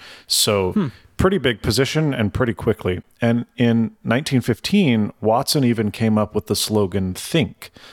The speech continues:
Speaker 1: which is still a major part of I B M's corporate branding and has been for the last, well, hundred years. And, uh, y-, you know, the I B M Watson computer that plays Jeopardy and stuff?
Speaker 2: Yeah, of course.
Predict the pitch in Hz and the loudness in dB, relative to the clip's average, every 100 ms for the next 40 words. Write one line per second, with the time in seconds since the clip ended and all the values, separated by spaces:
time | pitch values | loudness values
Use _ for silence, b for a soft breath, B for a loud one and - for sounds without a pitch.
0 | B 113 107 113 - 147 101 101 107 135 | B -4 -2 -2 -2 -2 -2 0 2 2
1 | 120 110 - 110 101 87 92 - 101 101 | 0 -4 -4 -2 -2 -2 -4 -2 -2 0
2 | 101 92 90 - 92 85 107 113 113 113 | 0 -2 -4 -4 -4 -6 -2 0 2 2
3 | 110 104 92 107 104 - 98 87 98 92 | 0 0 -4 -4 -2 -2 -4 -2 -2 0
4 | 90 - - b b - 90 - _ - | -2 -4 -8 b b -8 -8 -8 _ -4
5 | 98 90 117 104 87 - B B B _ | -2 -2 -2 -2 -2 -8 B B B _
6 | 113 104 104 101 - - 101 98 - _ | -2 0 0 -2 -6 -4 -2 -2 -6 _
7 | - - 117 113 113 117 117 117 120 117 | -16 -4 0 0 0 0 -2 0 2 2
8 | 110 110 107 107 110 - 113 110 107 107 | 0 -2 0 0 0 0 0 0 -2 -2
9 | 127 123 127 117 - 120 110 - 117 - | 0 0 0 -2 0 0 0 0 -2 -2
10 | 127 127 123 - 131 139 156 180 - 156 | -2 -2 -2 0 0 0 0 0 -2 -6